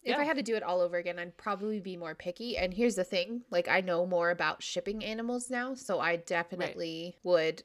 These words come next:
Speaker 1: consider getting a special breed. I'll save it for the end, which I would choose.
Speaker 2: Oh,
Speaker 1: So,
Speaker 2: okay.
Speaker 1: surprise, I guess.
Speaker 2: Surprise.
Speaker 1: Says me, who's having all these cow issues.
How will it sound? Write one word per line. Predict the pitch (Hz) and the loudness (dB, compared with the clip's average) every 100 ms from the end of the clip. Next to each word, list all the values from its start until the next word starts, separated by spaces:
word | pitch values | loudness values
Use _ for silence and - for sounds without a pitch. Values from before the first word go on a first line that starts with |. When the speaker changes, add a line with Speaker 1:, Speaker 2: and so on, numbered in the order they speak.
| _ | _
Speaker 1:
consider | - 196 - 175 170 | -6 -4 2 2 4
getting | 175 160 156 | 4 2 0
a | |
special | 160 - 165 175 | -6 -6 -4 -4
breed. | 170 156 165 - | -6 -6 -6 -6
I'll | 170 | -8
save | 165 170 160 | -4 -2 -2
it | - | -6
for | 170 | -8
the | 160 | -6
end, | 156 175 214 | -6 -6 -8
which | 202 170 - | -6 -8 -8
I | - 165 170 | -10 -6 -4
would | 196 | -6
choose. | - - 180 233 240 180 | -2 -2 2 2 2 -2
Speaker 2:
Oh, | 214 277 _ | -8 -10 _
Speaker 1:
So, | - 170 151 175 - | -10 -8 -6 -8 -8
Speaker 2:
okay. | 196 - | -8 -6
Speaker 1:
surprise, | 214 202 190 180 190 - | -4 0 0 0 -4 -8
I | 185 | -8
guess. | 180 233 240 - - | -4 -4 -6 -14 -16
Speaker 2:
Surprise. | 220 262 262 269 214 202 | -18 -18 -12 -8 -4 8
Speaker 1:
Says | 285 294 | 10 10
me, | 269 247 269 | 8 6 8
who's | 294 247 | 6 6
having | 240 226 | 6 6
all | 208 | 4
these | 208 208 | 2 0
cow | - 196 185 | 0 4 4
issues. | 147 156 - 165 | 4 -4 -6 -4